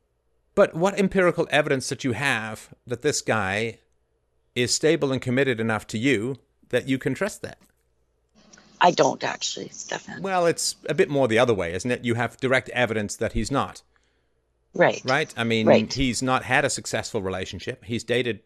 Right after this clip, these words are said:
Speaker 1: and impregnated at least one crazy woman that we know of.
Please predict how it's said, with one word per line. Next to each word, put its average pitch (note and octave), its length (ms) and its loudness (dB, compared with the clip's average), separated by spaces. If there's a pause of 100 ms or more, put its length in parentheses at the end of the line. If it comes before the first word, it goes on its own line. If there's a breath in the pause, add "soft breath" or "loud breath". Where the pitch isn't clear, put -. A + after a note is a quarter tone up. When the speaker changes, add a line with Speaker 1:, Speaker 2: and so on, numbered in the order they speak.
(140)
Speaker 1:
and A2 120 0
impregnated G2+ 640 -2
at - 60 -16
least B2 220 -4
one B2 140 -2
crazy G#2+ 320 -4
woman G#2+ 260 -2
that G2 140 -6
we G2+ 100 -4
know F#2 200 -6
of. - 180 -16